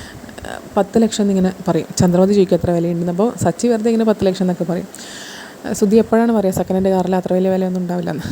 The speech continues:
അപ്പോൾ സച്ചി പറയും, "എടാ, ഇതിന് ഒരു ലക്ഷം ആയിക്കോട്ടെ, രണ്ട് ലക്ഷം ആയിക്കോട്ടെ, ഇതെൻ്റെ ഭാര്യ അധ്വാനിച്ചുണ്ടാക്കിയ കാശിൽ നിന്ന് എനിക്ക് അവളുടെ ഭർത്താവിന് വാങ്ങിച്ചു കൊടുത്ത,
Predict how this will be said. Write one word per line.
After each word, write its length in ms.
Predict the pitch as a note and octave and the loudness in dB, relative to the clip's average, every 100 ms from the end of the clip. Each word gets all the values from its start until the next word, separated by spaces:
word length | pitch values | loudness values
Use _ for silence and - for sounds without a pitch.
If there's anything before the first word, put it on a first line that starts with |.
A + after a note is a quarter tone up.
| G3 | -4
അപ്പോൾ 140 | G#3+ | -2
സച്ചി 260 | G#3+ F#3 G3+ | -2 -2 0
പറയും, 240 | F#3 F#3 F#3+ - - - - - | 0 -2 -8 -18 -18 -18 -20 -4
"എടാ, 160 | F#3 F#3 A3+ - - | 0 0 -2 -10 -2
ഇതിന് 200 | F#3+ G#3 | 2 6
ഒരു 160 | F#3 F#3 | 6 6
ലക്ഷം 300 | G3+ - F#3+ | 2 2 0
ആയിക്കോട്ടെ, 340 | F3+ F#3 F3+ | 2 2 2
രണ്ട് 240 | F#3 E3+ | 2 2
ലക്ഷം 200 | F3 - E3+ | 0 0 -2
ആയിക്കോട്ടെ, 320 | E3+ E3+ E3+ F3+ | 0 -2 -2 -4
ഇതെൻ്റെ 500 | F3+ F3+ F#3+ F#3+ F#3+ | 0 2 4 2 2
ഭാര്യ 560 | F#3 F3+ E3+ F3 F#3 G3 F#3+ | 2 2 2 2 2 2 2
അധ്വാനിച്ചുണ്ടാക്കിയ 880 | E3 F3+ F#3 F#3+ G#3 G3+ F#3 F#3 G3 F#3+ | 0 2 4 4 2 2 0 2 0 0
കാശിൽ 260 | F3 E3+ | -4 0
നിന്ന് 140 | F#3 E3+ | 2 4
എനിക്ക് 280 | F#3 G3+ - - - - F3+ | 2 2 -2 -4 -14 -8 2
അവളുടെ 240 | E3+ F#3 | 4 4
ഭർത്താവിന് 500 | F3+ E3 F3+ F3+ G3 | 2 -2 0 2 2
വാങ്ങിച്ചു 320 | F3 E3 - | 0 -2 -2
കൊടുത്ത, 200 | F3+ - | -4 0